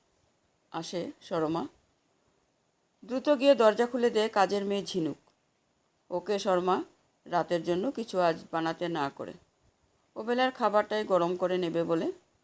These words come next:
ঝিনুক তাই চলে যায়। অনেকক্ষণ অন্ধকার হয়ে এসেছে, অন্ধকারে ছাদে গিয়ে একটু দাঁড়ায় শর্মা। ভীষণ অস্থির লাগছে আজ। আকাশে ঘন কালো মেঘে ছেয়ে গেছে, চাঁদটাও মেঘের আড়ালে মুখ লুকিয়েছে।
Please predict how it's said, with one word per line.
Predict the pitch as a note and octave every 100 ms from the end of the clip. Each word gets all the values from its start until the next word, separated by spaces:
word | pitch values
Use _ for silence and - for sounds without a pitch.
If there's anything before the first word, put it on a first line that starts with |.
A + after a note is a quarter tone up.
| _ _ _ _ _ _ _ _ F#3+
ঝিনুক | A#3+ C4+ D4+
তাই | C4 B3
চলে | B3 A3 A3+
যায়। | G#3+ F4 - _ _ _ _ _ _ _ -
অনেকক্ষণ | A#3+ C#4 C#4+ B3
অন্ধকার | G#3+ A3+ B3 A#3+ A3+
হয়ে | G#3+ G3+
এসেছে, | G3+ A3 A#3 E4 - _ _ _ _ -
অন্ধকারে | F#3+ G#3+ G#3 G3+
ছাদে | G3+ F#3 F3+
গিয়ে | F3+ F#3 F3+
একটু | F3+ F#3
দাঁড়ায় | E3+ D#3+ D#3
শর্মা। | E3 C#3+ D3 E3 - _ _ _ _ -
ভীষণ | - B3
অস্থির | G3 F#3 - A3+
লাগছে | F#3+ D#3+ D#3+ - E3
আজ। | E3 D#3+ - _ _ _ _ _ -
আকাশে | G#3 A3+ A#3+
ঘন | A3 A3 G#3+
কালো | G#3 G#3+
মেঘে | G3 F#3+ G3+
ছেয়ে | - F#3+ F#3
গেছে, | F#3 G3 C4+ - _ _ _ -
চাঁদটাও | G#3+ G#3+ A#3 A3
মেঘের | G3 F#3+ G3+
আড়ালে | F#3 F3 F3
মুখ | F3 E3+ F3 E3
লুকিয়েছে। | D#3+ E3 D#3 -